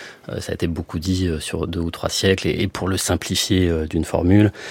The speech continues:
euh, l'argent est aux États-Unis, ce que la culture est à la France, d'une certaine façon, euh, et, et, et donc on, on a un rapport très, très, très différent par rapport à ça. Maintenant, euh, bon, sur, sur les, les, les jeux d'opposition, il y a un certain nombre d'é-, d'économistes du, du, du cinéma, euh,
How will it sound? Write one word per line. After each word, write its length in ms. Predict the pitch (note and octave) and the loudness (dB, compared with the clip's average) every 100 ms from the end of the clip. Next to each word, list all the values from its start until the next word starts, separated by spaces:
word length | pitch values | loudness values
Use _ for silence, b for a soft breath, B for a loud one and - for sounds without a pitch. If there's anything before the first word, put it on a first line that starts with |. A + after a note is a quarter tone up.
| B - | B 0
euh, 960 | - F#2+ F2+ F2+ F2 E2+ E2+ D#2+ F2 F2+ | 4 6 8 8 6 4 4 4 2 2
l'argent 280 | G2 F#2+ G2 | 4 4 2
est 120 | F#2 | 2
aux 40 | |
États-Unis, 400 | E2+ F2+ E2 G#2+ | 0 0 4 4
ce 60 | - | 4
que 80 | F2+ | 2
la 100 | E2 | 0
culture 300 | F#2 - F#2 | -2 -2 0
est 80 | |
à 60 | E2+ | 0
la 100 | E2 | -2
France, 300 | - G#2 G#2 | 0 2 2
d'une 100 | F2 | 0
certaine 240 | E2+ F#2 | -2 -4
façon, 520 | - E2 F#2 A2+ A2+ F#2+ | -4 -4 2 6 6 4
euh, 460 | F2 F2+ F#2 F#2 | 2 4 4 2
et, 60 | F2 | 2
et, 800 | F2 F2 E2+ E2+ F2 F2 F2+ - | 2 2 0 -2 -4 -4 -4 -2
et 40 | |
donc 260 | F#2 A#2 - | 4 4 4
on, 60 | F#2 | 0
on 200 | F#2 F2 | 2 0
a 60 | |
un 40 | E2+ | 0
rapport 380 | F2 G#2+ - - - | 0 0 -2 -6 -18
très, 240 | - - - _ | -4 -4 -4 _
très, 120 | - | -6
très 160 | G2+ G2 | -2 -2
différent 460 | F#2+ G2 F#2+ G2 F#2 | -2 0 2 2 2
par 200 | - E2+ | 0 0
rapport 200 | E2+ F#2 | 0 0
à 40 | |
ça. 160 | - - B B B | -2 -8 B B B
Maintenant, 500 | G2+ F#2+ A#2+ C#3 C3 | 0 6 6 8 6
euh, 760 | A2+ G2+ F#2+ G2 G2 G#2+ - - | 6 6 6 4 2 0 -2 -2
bon, 240 | G#2 G#2+ A2 | 2 4 4
sur, 240 | - - | 0 -6
sur 120 | - | -2
les, 260 | G2+ G2+ A#2 | 0 2 2
les, 280 | G2+ G2+ A2 | 0 -2 0
les 120 | G2 | 2
jeux 120 | G2+ | 4
d'opposition, 640 | G2+ G2 G2+ G#2 - C3 B2+ B B B B | 6 4 2 2 4 4 4 B B B B
il 40 | - | -4
y 20 | |
a 40 | |
un 20 | - | -2
certain 180 | G2 | 2
nombre 120 | G2 F2+ | 4 4
d'é-, 120 | F2+ | 2
d'économistes 680 | F#2 F#2+ G2+ G#2 A2 - G2 | 2 4 6 8 6 4 0
du, 320 | F2+ F2+ G2 | 0 -2 -4
du, 160 | G2 | -4
du 80 | G2 | -4
cinéma, 540 | - F#2+ F#2+ G2+ G2+ F#2 | -2 2 4 4 4 4
euh, 400 | F2+ F2+ F#2+ | 4 2 2